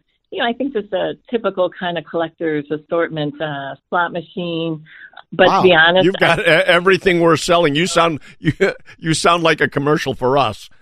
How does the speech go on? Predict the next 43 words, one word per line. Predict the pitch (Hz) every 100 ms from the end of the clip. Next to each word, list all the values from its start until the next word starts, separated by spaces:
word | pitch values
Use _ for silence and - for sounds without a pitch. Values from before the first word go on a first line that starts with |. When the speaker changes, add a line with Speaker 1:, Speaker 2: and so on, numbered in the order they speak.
| _ _ _
Speaker 2:
Um, | 120 131 139 139 262 -
<laughs> | - - -
so | - 156 151 - - 143 -
certainly | 127 185 185 143 143
we | 131 139
can, | - 147 131 127
uh, | 120 120 -
we, | 131 147 143
we | 151
can | 147 131
help. | 120 131 127 - _ _
And, | 175 202 185 170
and | 180
again, | 165 160 127 113
we | 139 143 143
can | 147 139 -
make | 131 147 139
assessments. | - 143 127 139 147 - - _ _ -
And | 185 185 170
one | 185 240
thing | 185 147
I | 147
don't | 143
want | 151 151
you | 139
to | 123
feel | 143 131
awkward | 127 135 135 123
about, | 107 110 123 151
you | 143
know, | 131 - - _ _ -
um, | 135 135 131 135 -
you | 170 143
don't | 160 214 156
have | - 185 202 -
to | 139
wait | 127 117 139 156 -
for | _ 127 123 -
us, | 131 131 - - - _ _
uh, | 131
to | 127 -
come | 131 127
in, | 139 107